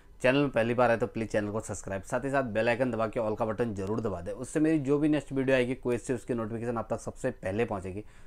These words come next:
दोस्तों, मैं इस चैनल में जॉब से रिलेटेड, कुवैत से रिलेटेड वीडियो बनाते रहता हूं।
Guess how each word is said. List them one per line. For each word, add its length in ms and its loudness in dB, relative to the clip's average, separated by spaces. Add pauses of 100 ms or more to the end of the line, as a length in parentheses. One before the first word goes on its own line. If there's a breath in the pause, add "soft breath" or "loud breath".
(120 soft breath)
दोस्तों, 240 0
मैं 60 2
इस 100 -2
चैनल 220 2
में 160 -2
जॉब 160 2
से 120 -4
रिलेटेड, 460 -2
कुवैत 200 -2
से 100 -4
रिलेटेड 380 0 (260)
वीडियो 220 -2
बनाते 340 -4
रहता 200 -4
हूं। 80 -10